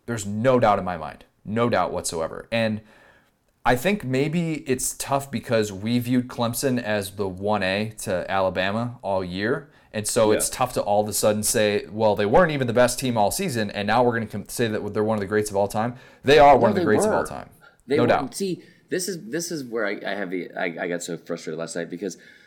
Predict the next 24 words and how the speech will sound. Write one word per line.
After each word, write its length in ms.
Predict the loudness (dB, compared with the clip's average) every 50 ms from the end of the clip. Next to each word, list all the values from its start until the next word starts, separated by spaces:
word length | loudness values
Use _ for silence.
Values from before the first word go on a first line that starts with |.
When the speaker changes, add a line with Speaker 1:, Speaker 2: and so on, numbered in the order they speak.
| _ _ _ _ _ _ _ _ _ _ _ _ _ _ _ _ _ _ _ _ _ -2
Speaker 2:
I, 80 | -2
I 240 | -2 -2 -4 -8 -10
texted 340 | -6 -4 -4 -4 -4 -4 -4
you 240 | -2 -2 -2 -2 -2
during 180 | -4 -4 -4
the 60 | -4
game, 300 | -4 -6 -6 -8 -10 -14 -20 _ _ _ -8
and 80 | -6 -6
I 40 | -6
said, 440 | -4 -4 -4 -4 -2 -4 -6 -8 -14 _ _ _ _ _ _ _ _ _ _ _ _ _ _ _ _ _ _ _ _ -20 -18 -16 -14 -14 -14 -10 -10
"At 100 | -8 -6
some 260 | -2 0 0 0 0
point, 220 | 0 -2 -2 0 0
we 120 | 0 0
have 140 | -2 -2 -4
to 60 | -4 -4
give 160 | -6 -6 -6
credit." 320 | -4 -6 -6 -6 -6 -12 -18 _ _ _ _ _ 0
Speaker 1:
Oh, 180 | 4 6 6 6
yeah. 160 | 4 2 -2
Speaker 2:
To, 220 | -4 -4 -2 -2 0
like, 260 | -2 -2 -4 -6 -12 _ _ _ _ _ _ _ _ _ _ -18
like, 160 | -18 -18 -20 _ _ _ _ _ _ _ _ _ _ -10
I'm, 220 | -8 -8 -8 -8